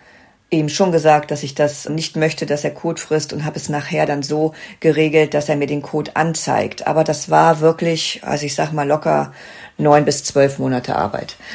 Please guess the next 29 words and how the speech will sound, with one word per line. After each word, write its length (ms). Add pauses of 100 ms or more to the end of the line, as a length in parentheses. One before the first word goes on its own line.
(120)
Und 140
so 200
macht 280
es 120
mir 100
das 180
Ganze 300
jetzt 200
ein 80
bisschen 260
leichter 340
zu 100
sagen, 300
"Okay, 380
du 140
hast 220
ja 60
schon 160
mal 140
was 160
gelernt 440
und 100
genau 320
so 260
verhalten 460
wir 140
uns 200
jetzt 220
auch 240